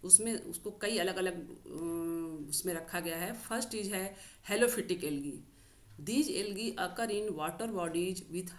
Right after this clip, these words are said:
high concentration of salts। जहाँ जिस वाटर बॉडी में सॉल्ट का कंसंट्रेशन बहुत ज़्यादा होता है, वहाँ भी कई एल्गी मिलती हैं, उसे halophytic algae कहते हैं।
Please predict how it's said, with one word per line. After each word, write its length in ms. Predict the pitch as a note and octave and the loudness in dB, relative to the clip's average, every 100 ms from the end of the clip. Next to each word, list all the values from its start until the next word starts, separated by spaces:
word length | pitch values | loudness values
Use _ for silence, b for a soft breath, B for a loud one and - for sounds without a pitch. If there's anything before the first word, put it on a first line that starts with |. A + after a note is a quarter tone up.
| - F#3 | -8 2
high 300 | A#3 C#4 - | 4 4 2
concentration 840 | F3+ E3+ E3+ E3+ E3 - E3+ G3 B3+ | 0 2 0 0 0 0 0 -2 0
of 40 | - D#3 | 2 2
salts। 580 | D3 F3+ D3 - - - - b b b b b b - - | 0 -2 0 0 0 -6 -20 b b b b b b -20 -16
जहाँ 400 | D3 F#3 F#3 G3 | -4 -2 0 -2
जिस 220 | F3+ C4+ | 4 4
वाटर 280 | A3+ F#3 G3 | 4 -2 -4
बॉडी 320 | F3+ E3+ E3+ | -2 0 0
में 200 | F3+ F#3+ | 0 4
सॉल्ट 340 | G#3 F3+ F#3 G#3+ | 4 4 2 0
का 60 | |
कंसंट्रेशन 680 | G#3 F3+ F#3 F3 F3 F3 G3 | -4 -2 -2 -2 -4 -2 -2
बहुत 220 | E3 F3 E3+ | -2 -2 -2
ज़्यादा 260 | D#3 D#3+ | -4 -4
होता 320 | D#3+ D3+ D#3 | -6 -6 -8
है, 260 | D#3 E3 G3 | -6 -6 -4
वहाँ 280 | F3 F3 F3+ | -4 -2 -2
भी 100 | G3 | -2
कई 220 | F3+ F3 | -2 -2
एल्गी 300 | D#3 D#3+ E3 | -2 0 -2
मिलती 360 | D#3+ D3 D3+ E3 | -2 -6 -6 -2
हैं, 280 | F3+ A3 B B - | -2 -2 B B 4
उसे 320 | F3 A3 C4 | 6 8 4
halophytic 640 | A3+ D#3+ G3+ - D#3 F3 E3+ | -2 0 0 0 -4 -4 -4
algae 280 | D#3 D#3 D3+ | -4 -4 -6
कहते 280 | D3 - | -8 -8
हैं। 260 | D3 C#3 | -8 -6